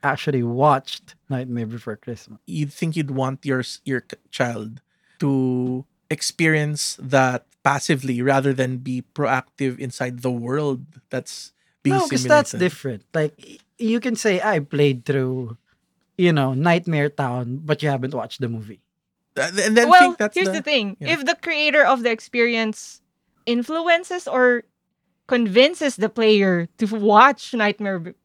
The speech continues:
Speaker 3: Before Christmas, right? That, that's where the game is good. I think my son, yeah, he played the C O D type or lookalike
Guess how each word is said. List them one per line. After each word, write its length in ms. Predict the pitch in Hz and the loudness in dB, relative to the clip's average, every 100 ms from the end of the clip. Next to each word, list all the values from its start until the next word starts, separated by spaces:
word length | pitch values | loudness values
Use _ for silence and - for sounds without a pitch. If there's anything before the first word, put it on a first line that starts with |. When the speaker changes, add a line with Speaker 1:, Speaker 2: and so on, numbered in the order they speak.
| - | -10
Speaker 3:
Before 320 | 202 - 185 | -8 -6 -8
Christmas, 480 | 170 190 - 175 - | -8 -12 -12 -16 -8
right? 340 | 185 202 208 - _ _ _ _ _ - | -2 0 0 -4 _ _ _ _ _ 0
That, 300 | 185 254 - | 4 4 4
that's 340 | 214 277 - | 4 4 2
where 420 | 254 262 240 233 - _ _ - | 4 6 6 4 0 _ _ -4
the 140 | 208 | 0
game 300 | 208 254 302 | 2 2 2
is 140 | 247 - | 0 0
good. 400 | 180 190 160 185 262 - _ _ _ - | -4 -4 -6 -12 -20 -20 _ _ _ -4
I 120 | 277 | -2
think 320 | 285 381 370 | -2 -6 -6
my 180 | 311 302 | -4 -4
son, 680 | 294 - 294 294 285 285 277 - _ _ _ _ _ _ - | -4 0 2 2 0 -4 -8 -14 _ _ _ _ _ _ 0
yeah, 280 | 330 392 370 | 4 6 4
he 140 | 320 | -2
played 400 | - 320 339 247 | -4 -2 -2 -2
the 260 | 269 226 - _ | -2 -2 -6 _
C 280 | - 262 247 | -8 -4 2
O 320 | 240 247 233 | 4 4 2
D 420 | 196 220 226 226 - | -2 -2 0 -2 0
type 300 | 220 208 208 _ _ _ | 2 2 0 _ _ _
or 180 | - 208 | -4 -2
lookalike 580 | 190 214 226 214 208 202 | 0 0 2 4 4 0